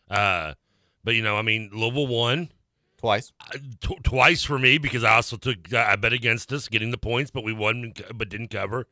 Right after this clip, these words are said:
Speaker 1: So therefore, I feel like I won twice. Um, then I watched, uh, I finished, uh, s-, the couple episodes of Night Court, watched Saving Silverman, watched the Jets lose, uh, and, fe-, and then,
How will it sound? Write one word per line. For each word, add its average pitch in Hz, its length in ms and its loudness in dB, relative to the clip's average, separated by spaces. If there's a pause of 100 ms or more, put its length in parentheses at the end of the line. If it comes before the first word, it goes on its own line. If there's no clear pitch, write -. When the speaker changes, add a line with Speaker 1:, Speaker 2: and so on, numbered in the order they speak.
(280)
Speaker 1:
So 107 100 -8
therefore, 117 340 0
I 107 80 6
feel 110 160 -2
like 107 140 -2
I 107 80 2
won 104 240 -2
twice. 110 680 0 (580)
Um, 98 600 2
then 110 160 -4
I 107 100 0
watched, 107 420 -2
uh, 98 220 0
I 90 60 -8
finished, 113 440 -10
uh, 110 100 -6
s-, 107 200 -6 (100)
the 107 220 -12 (460)
couple 117 200 -4
episodes 120 380 -4
of 110 80 -8
Night 110 240 0
Court, 120 300 -4
watched 107 260 -2
Saving 107 280 -4
Silverman, 135 680 -4
watched 101 280 -4
the 82 40 -20
Jets 110 340 -6
lose, 131 540 -2 (560)
uh, 98 40 -10 (360)
and, 110 220 -6
fe-, 120 160 -6
and 117 100 -10
then, 110 220 -8